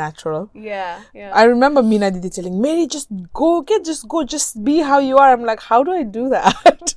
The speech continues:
Speaker 2: And then, you know,
Speaker 1: How do I be myself?
Speaker 2: although I would say, "Go, go," but then
Speaker 1: You'll be
Speaker 2: camera,
Speaker 1: shitting yourself.
Speaker 2: camera roll हुने बेला चाहिँ I would be like, "Uh,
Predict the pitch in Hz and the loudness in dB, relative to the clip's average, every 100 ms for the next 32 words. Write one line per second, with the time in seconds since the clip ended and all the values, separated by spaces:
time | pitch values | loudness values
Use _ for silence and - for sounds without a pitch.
0 | - 285 302 403 370 453 247 285 330 403 | -8 -8 -6 -6 -6 0 6 8 8 6
1 | 254 190 254 233 190 190 - - - 320 | 4 2 2 2 -2 -4 -12 -14 -8 -6
2 | 311 339 311 - 254 269 269 285 220 247 | -4 -2 -2 -2 -8 -8 -10 -12 -12 -12
3 | 349 311 247 285 202 180 214 214 _ _ | -10 -8 -2 -2 -2 -8 -12 -12 _ _
4 | - 196 220 254 233 220 226 220 254 226 | -8 -4 -2 0 0 6 6 8 8 8
5 | 320 320 320 320 359 233 226 240 247 254 | 6 2 2 2 0 -6 -4 -2 -4 -6
6 | - 226 208 180 147 _ _ _ _ _ | -12 -16 -18 -20 -20 _ _ _ _ _
7 | 175 _ 208 | _ _ -20